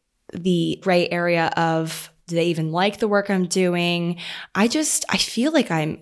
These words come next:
an anxious person in terms of my work. And I'm the biggest perfectionist, but also imposter syndrome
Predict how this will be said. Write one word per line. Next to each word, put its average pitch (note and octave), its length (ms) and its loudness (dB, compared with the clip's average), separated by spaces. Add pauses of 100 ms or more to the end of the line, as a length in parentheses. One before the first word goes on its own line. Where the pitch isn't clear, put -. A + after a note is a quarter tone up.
(140)
an E3+ 100 0
anxious - 400 0
person E3 480 0
in D#3 120 0
terms E3 340 2
of D#3 100 -2
my D3 100 -6
work. - 520 0 (580)
And E3+ 720 0 (580)
I'm F#3 100 2
the F3+ 80 2
biggest F#3 720 0
perfectionist, C#4+ 800 0
but A3 100 0
also F#3+ 640 2
imposter G#3 880 0
syndrome F#3+ 880 0